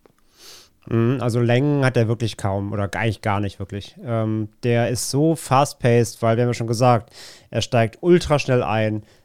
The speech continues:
bis die erste weirde Situation kommt, sind's halt, halt Viertelstunde oder so. Es geht super rasend voran. Ähm, der Film drückt ständig auf die Tube. Es gibt kein,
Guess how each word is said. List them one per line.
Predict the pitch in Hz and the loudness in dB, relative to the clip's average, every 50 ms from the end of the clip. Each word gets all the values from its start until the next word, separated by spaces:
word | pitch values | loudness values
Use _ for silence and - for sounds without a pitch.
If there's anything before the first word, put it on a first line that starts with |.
| _ _ _ | _ _ _
bis | 131 120 - - - _ _ _ _ - | -4 -4 -4 -6 -10 _ _ _ _ -6
die | 135 | -4
erste | 113 101 131 135 123 - 135 123 113 113 | -2 -2 -2 -2 -2 -2 -2 -2 0 2
weirde | 127 135 139 135 127 135 127 127 127 123 120 104 - - - - | 4 4 6 6 6 4 4 4 4 4 2 -2 -6 -14 -16 -14
Situation | - 113 127 117 127 127 123 107 - - 127 127 131 127 127 123 120 120 | -10 -10 -8 -4 -2 -2 -2 -2 -2 -2 -2 -2 -2 -2 -4 -4 -6 -4
kommt, | - - 123 123 120 113 | -2 0 0 0 0 -2
sind's | - 120 110 - | -4 -6 -4 0
halt, | - 123 117 - - - | 0 0 0 -2 -6 -6
halt | 101 123 123 | -6 -4 -2
Viertelstunde | - 139 135 120 - - 123 120 123 120 120 | -2 -2 -2 -4 -2 0 0 0 2 0 0
oder | 113 117 113 | 0 0 -2
so. | 98 107 110 107 107 - - - _ _ _ _ _ | -2 -2 -4 -4 -4 -6 -10 -18 _ _ _ _ _
Es | - - | -18 -6
geht | - 135 117 - | -4 -4 -2 -2
super | 143 151 - 160 156 151 127 | -4 0 2 4 4 4 4
rasend | 127 127 123 120 123 120 | 4 2 2 2 -2 -4
voran. | - 127 117 101 107 107 110 110 110 - _ _ _ _ _ _ | -2 -2 0 0 0 0 -2 -2 -6 -8 _ _ _ _ _ _
Ähm, | - 123 120 117 107 | -2 0 0 0 0
der | 117 - | 0 0
Film | 127 127 131 131 131 - | 0 0 0 0 -2 -2
drückt | 131 127 123 - | -4 -4 -4 -4
ständig | - 147 151 147 151 | -2 -2 0 0 0
auf | 143 | -2
die | - 147 131 | -2 -4 -4
Tube. | - - 127 120 107 117 | -2 -2 0 0 0 0
Es | 117 113 107 - - | 0 0 -2 -2 -4
gibt | 147 131 - _ | -6 -6 -6 _
kein, | - 127 123 135 139 135 135 | -4 -2 0 2 2 0 -2